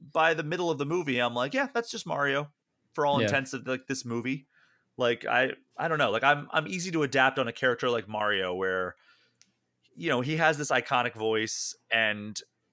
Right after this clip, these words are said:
Speaker 1: obviously the voice actor, uh, what's his name? Kevin Afghani?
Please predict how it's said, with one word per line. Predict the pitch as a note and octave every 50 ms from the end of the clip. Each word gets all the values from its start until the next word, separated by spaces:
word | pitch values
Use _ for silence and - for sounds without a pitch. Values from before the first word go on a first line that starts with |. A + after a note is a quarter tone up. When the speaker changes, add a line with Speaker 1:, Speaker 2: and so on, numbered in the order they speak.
| _ _ _ _ _ _ _ _ C#3 -
Speaker 1:
obviously | C3 C3 B2 C3 - C3+ A#2+
the | A2+
voice | G#2 A#2+ A#2+ A#2 - -
actor, | B2 A#2 A2+ - - A#2+ A#2 A2+ A2 A2 A2 -
uh, | G#2+ G#2+
what's | G#2+ A#2 -
his | D3+ C#3
name? | C#3 B2
Kevin | A#2 - C#3 B2+ C3 B2+
Afghani? | B2 A#2+ A#2 - B2+ A#2+ B2+ D3 E3+ G3+ G#3